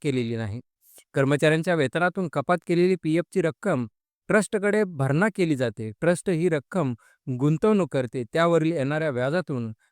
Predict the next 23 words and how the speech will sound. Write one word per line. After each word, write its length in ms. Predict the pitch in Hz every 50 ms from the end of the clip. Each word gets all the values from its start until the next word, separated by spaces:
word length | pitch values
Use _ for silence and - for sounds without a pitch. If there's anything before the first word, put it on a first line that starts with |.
| _ -
कर्मचाऱ्यांना 640 | 180 196 214 214 214 208 202 190 190 190 185 190
निवृत्तीनंतर 840 | 190 185 170 156 160 180 - - 190 175 160 147 131 160 160 175 190 185
स-, 160 | - - _ _ _ _ _ _ _ _ - -
सदरची 420 | 165 165 165 226 233 233 - 254
रक्कम 400 | 240 180 - _ - 190 151 147 - - -
आठ 160 | 160 165 170 - -
पॉइंट 240 | 170 165 175 175 165 -
पंचवीस 420 | 160 147 139 123 - 190 196 175 -
टक्के 240 | 175 - - 160 151
इतक्या 240 | 131 - - 165
दराने 360 | 147 139 135 131 139 147 156 151 -
परत 180 | - 143 156 180 - -
करण्यात 260 | 147 123 123 120 113 110
येते. 240 | 113 101 - 110 107 - _ _ _ _ _ _
पण 180 | - 190 202 196
गेले 220 | 190 196 196 208
अनेक 420 | 190 147 131 139 165 202 214 - 190
महिने 360 | 175 156 143 147 165 175 170
एसटीच्या 520 | 156 139 127 - - 165 151 - 180 165
स-, 180 | - - - - _ _ _ _ -
सदरील 540 | - - 156 151 160 196 208 240 247 226 185
रक्कम 420 | 170 156 - - 226 180 147 143 135
गुंतवणूक 540 | 139 143 156 151 131 - 190 202 214 214